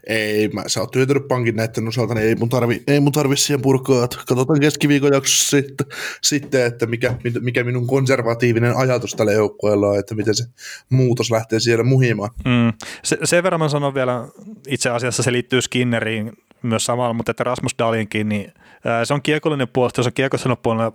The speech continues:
Speaker 2: puolustajana varattu tuohon joukkueeseen ja kaikkeen, mutta että onko sen annettu olla kiekollinen puolustaja tuossa joukkueessa? Vai onko sen pitänyt sitten heittää enemmän tyyliin kiekkoon ränniin ja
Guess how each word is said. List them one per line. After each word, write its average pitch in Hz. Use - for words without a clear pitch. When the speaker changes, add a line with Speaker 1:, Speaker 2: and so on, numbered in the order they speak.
Speaker 2:
puolustajana 117
varattu 123
tuohon 110
joukkueeseen 107
ja 107
kaikkeen, 107
mutta 107
että 104
onko 123
sen 123
annettu 113
olla 110
kiekollinen 107
puolustaja 104
tuossa 101
joukkueessa? 107
Vai 120
onko 123
sen 131
pitänyt 117
sitten 104
heittää 104
enemmän 104
tyyliin 104
kiekkoon 107
ränniin 104
ja 104